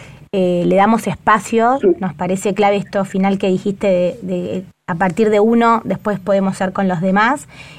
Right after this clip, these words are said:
Speaker 1: Invitamos también a la
Speaker 2: Ujú.
Speaker 1: gente a que te siga en Mi Psicotips, que es una cuenta,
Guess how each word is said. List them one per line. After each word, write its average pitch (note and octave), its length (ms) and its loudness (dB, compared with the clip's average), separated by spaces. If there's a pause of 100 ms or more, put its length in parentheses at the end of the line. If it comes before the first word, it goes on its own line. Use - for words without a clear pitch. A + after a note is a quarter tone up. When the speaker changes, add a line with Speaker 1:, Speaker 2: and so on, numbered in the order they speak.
Speaker 1:
Invitamos A3+ 500 2
también A#3 280 2
a C4 60 4
la A#3 100 4
Speaker 2:
Ujú. F#3+ 80 -2
Speaker 1:
gente B3 400 4
a G3+ 140 0
que F#3+ 320 0
te G#3 140 2
siga B3 400 4
en G3+ 380 2 (360)
Mi G#3+ 100 2
Psicotips, A#3 680 0
que - 160 -8
es G3+ 120 -4
una G3+ 480 2
cuenta, G#3+ 600 2